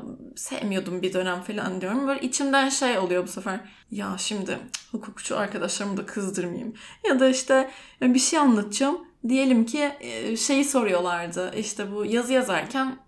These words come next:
e, genelde "Kalbimden kalbine" diye bitiriyordum. Hani "Bu ne, nereden çıktı?" falan diye sormuşlardı.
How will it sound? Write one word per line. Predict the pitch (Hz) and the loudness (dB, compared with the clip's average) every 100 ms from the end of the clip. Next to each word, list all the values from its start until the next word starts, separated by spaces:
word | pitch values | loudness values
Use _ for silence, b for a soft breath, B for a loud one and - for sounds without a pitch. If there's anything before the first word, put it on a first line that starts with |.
| - | -8
e, | 202 196 202 | -6 -6 -4
genelde | 220 220 214 233 | -2 0 0 0
"Kalbimden | 226 240 214 226 240 247 | 0 2 4 4 4 4
kalbine" | 247 220 220 214 | 4 6 4 2
diye | 185 170 | 0 -2
bitiriyordum. | 180 - - 185 359 | -4 -6 -6 -4 -2
Hani | 349 370 | -2 -2
"Bu | 392 | 0
ne, | 392 277 | 2 2
nereden | 277 294 220 185 | 4 4 2 -2
çıktı?" | 190 - - | -4 -6 -6
falan | 185 220 220 214 202 | -6 -2 0 0 -2
diye | 196 | -4
sormuşlardı. | - 185 185 - 202 247 | -4 -8 -8 -8 -6 -6